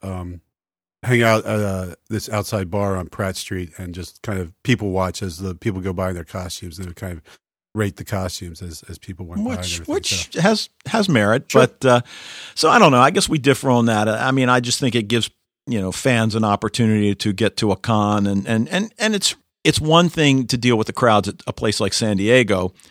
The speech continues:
Speaker 2: but then when you're standing in line for multiple hours to get to the one panel you wanna go to, and then there are two to three hours worth of panels that you're missing because you're in line,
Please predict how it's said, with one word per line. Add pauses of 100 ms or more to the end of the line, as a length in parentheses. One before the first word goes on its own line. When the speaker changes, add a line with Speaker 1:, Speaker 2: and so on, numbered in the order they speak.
(160)
Speaker 2:
but
then
when
you're (1040)
standing
in
line
for
multiple
hours
to
get
to
the
one
panel
you
wanna
go
to, (480)
and
then
there
are (360)
two
to
three
hours
worth
of
panels
that
you're
missing
because
you're
in
line,